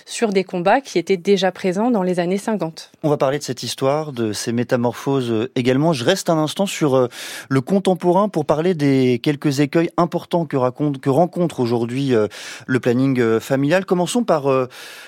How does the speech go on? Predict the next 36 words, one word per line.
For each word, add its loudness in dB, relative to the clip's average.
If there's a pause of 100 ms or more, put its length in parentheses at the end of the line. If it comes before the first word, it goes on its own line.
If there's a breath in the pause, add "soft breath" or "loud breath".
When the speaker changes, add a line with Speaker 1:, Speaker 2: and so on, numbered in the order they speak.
(260 loud breath)
Speaker 2:
les 2
problèmes 0
financiers, 0
les 2
coupes 0
budgétaires. 2
Je -4
voudrais 2
vous -2
donner 2
un 2
seul 0
exemple. 0
Le 4
conseil 0
départemental 2
de -2
la 4
Drôme 2
a 2
décidé 2 (400 loud breath)
de 2
fermer 2
sept 0
des 0
douze 4
centres 0
de 0
santé 0
sexuelle -2
dans -2
le -4
département 0
et 0
de 0
réduire 2